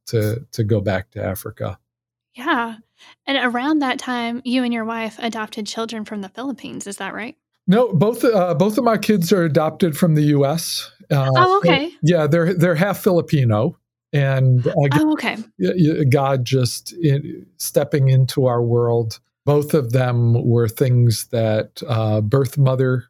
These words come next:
Speaker 1: uh, initiated. And even though we were pursuing adoption, uh, they were times in which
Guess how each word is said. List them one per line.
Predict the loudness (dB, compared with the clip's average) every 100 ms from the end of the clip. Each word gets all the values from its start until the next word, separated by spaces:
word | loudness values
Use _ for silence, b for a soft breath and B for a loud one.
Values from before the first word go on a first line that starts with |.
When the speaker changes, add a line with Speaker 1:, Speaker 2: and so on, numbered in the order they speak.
| _
Speaker 1:
uh, | -4 -2 0
initiated. | 2 2 2 0 0 0 0 0 -2 -6 _ _ _ _ _ _
And | 0 2 2
even | 2 2 2
though | 2
we | 2
were | 2 0
pursuing | -2 -4 -2 0 2 2 4 4 2
adoption, | 2 2 2 -2 -4 -2 0 0 -2 _ -2
uh, | 0 2
they | 2 2 2
were | 2 2 2 0 -4 -8
times | -2 2 2 2 2
in | 2
which | 2 -2 -8 -10